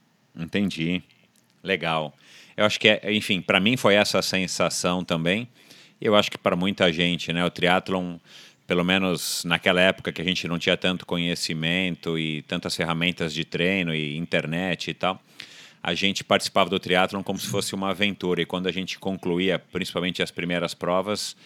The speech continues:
era meio que um misto de susto,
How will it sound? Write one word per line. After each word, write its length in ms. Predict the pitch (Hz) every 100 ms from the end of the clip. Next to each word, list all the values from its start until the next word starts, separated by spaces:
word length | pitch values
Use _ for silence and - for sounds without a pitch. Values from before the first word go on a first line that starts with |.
| - - _
era 220 | - 90
meio 260 | 95 98 98
que 140 | -
um 80 | 98
misto 380 | 92 98 92 98
de 140 | 87
susto, 840 | 90 - 117 123 139 - - 151